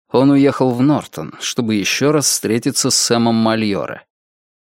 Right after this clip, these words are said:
Радости, увидев его, Мальоре не выказал, но по мере общения становился все более и более задумчивым. Им подали обед,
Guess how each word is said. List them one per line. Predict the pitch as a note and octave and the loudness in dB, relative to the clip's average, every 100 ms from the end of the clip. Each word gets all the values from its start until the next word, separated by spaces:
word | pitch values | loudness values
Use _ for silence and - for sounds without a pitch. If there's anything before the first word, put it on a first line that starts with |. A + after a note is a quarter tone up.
| - | -6
Радости, | G2+ A2 A2 D#3 - G3 | 0 2 2 0 -2 0
увидев | F#3 F3 F3+ E3+ | 0 0 0 0
его, | - D#3 E3+ E3 | 0 2 4 4
Мальоре | D#3 D#3 C#3+ C#3 D3 E3 | 4 4 4 4 2 2
не | F3+ | 2
выказал, | D3 A2 - A2 G2+ A2 - - - _ | 0 0 -2 -4 -2 -2 -4 -20 -20 _
но | - G#2 | -4 0
по | A#2 | 2
мере | C3+ F#3 F3 | 2 2 0
общения | E3 - C3 C#3+ C#3+ C#3 | 0 -2 2 2 4 2
становился | - C3+ B2 B2+ C3 B2+ | 0 0 0 0 -2 -2
все | - A2+ | -2 -2
более | G#2 G2 B2+ D3+ D#3 D3+ | -2 0 2 2 4 2
и | |
более | C3 G#2 A2 A2+ G#2+ | 2 2 2 2 0
задумчивым. | G2 G#2+ F#2+ E2+ - - A#1 C#2 - _ _ _ _ _ _ _ _ _ _ _ _ _ _ _ | -2 -4 -4 -8 -10 -12 -12 -16 -18 _ _ _ _ _ _ _ _ _ _ _ _ _ _ _
Им | D#3 G#3+ | 2 4
подали | F#3+ F#3 F3+ | 4 4 4
обед, | E3 D#3 B2+ G#2 - | 4 2 2 0 -2